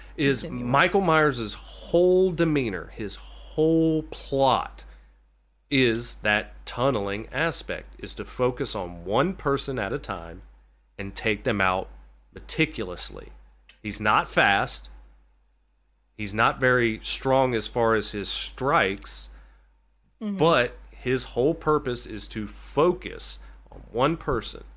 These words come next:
Speaker 1: Same thing with Ghostface. In the movies and in the game, is to focus on one person at a time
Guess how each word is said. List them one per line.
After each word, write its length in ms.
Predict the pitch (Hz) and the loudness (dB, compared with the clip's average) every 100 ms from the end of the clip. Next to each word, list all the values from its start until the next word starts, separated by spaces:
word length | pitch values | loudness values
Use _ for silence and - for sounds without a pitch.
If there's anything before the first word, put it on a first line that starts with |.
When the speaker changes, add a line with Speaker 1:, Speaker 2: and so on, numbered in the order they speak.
| - _ _ | -20 _ _
Speaker 1:
Same 400 | - - 127 143 | -10 -2 2 2
thing 240 | 147 151 147 | 2 2 2
with 160 | 147 | 0
Ghostface. 720 | 143 143 - 104 80 - - - - - _ _ _ _ | 2 2 2 -4 -8 -8 -12 -14 -20 -20 _ _ _ _
In 120 | 95 | -10
the 60 | 92 | -4
movies 500 | 101 165 165 165 - - | 2 2 2 0 -2 -2
and 240 | 107 131 143 | 2 2 2
in 100 | 143 | -2
the 60 | |
game, 340 | 135 127 95 - - | 0 0 -2 -8 -16
is 120 | - - | -12 -10
to 80 | |
focus 580 | 104 - 151 151 123 - | -10 0 2 2 -2 -4
on 280 | 101 87 87 | -6 -8 -4
one 280 | 104 147 175 | 2 2 2
person 480 | - 170 165 - 147 | -2 0 0 0 0
at 140 | 143 | 0
a 60 | 147 | -2
time 400 | - 104 82 | -4 -4 -6